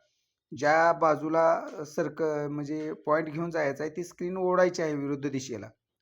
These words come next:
आता या ठिकाणी एक पॉइंट घेतला, आता आपण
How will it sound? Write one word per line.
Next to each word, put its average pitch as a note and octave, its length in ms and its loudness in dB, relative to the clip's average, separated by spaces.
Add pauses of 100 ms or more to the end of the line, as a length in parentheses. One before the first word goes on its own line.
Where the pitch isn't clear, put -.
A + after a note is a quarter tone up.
आता C3 140 -6
या C#3+ 180 0
ठिकाणी C#3 380 -6
एक - 120 -14 (160)
पॉइंट C3+ 220 -4
घेतला, B2 420 -8 (680)
आता - 180 -10
आपण D3 320 -8